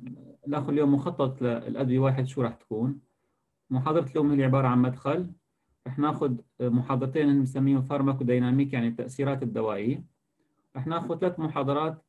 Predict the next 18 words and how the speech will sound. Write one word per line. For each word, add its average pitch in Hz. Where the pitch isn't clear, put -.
اسمهم 139
الفارماكوكينيتيك، 135
اللي 123
هن 135
ال-، 113
الحرائق 135
الدوائية. 98
بعدين 160
ندخل 165
بقسم 139
الجهاز 127
الذاتي، 123
الأوتونوميك 123
system، -
عبارة 135
عن 131
ست 131
محاضرات. 90